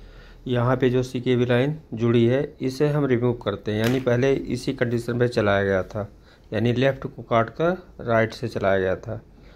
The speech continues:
जैसे ये panel का जो face है ये नीचे side में है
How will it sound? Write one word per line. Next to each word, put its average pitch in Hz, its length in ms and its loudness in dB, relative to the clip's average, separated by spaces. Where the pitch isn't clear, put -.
जैसे 120 360 2
ये 131 160 4
panel 120 440 0
का 123 540 2
जो 120 440 -4
face 135 280 0
है 123 120 4
ये 123 100 4
नीचे 127 340 0
side 110 280 0
में 110 160 -2
है 127 220 -2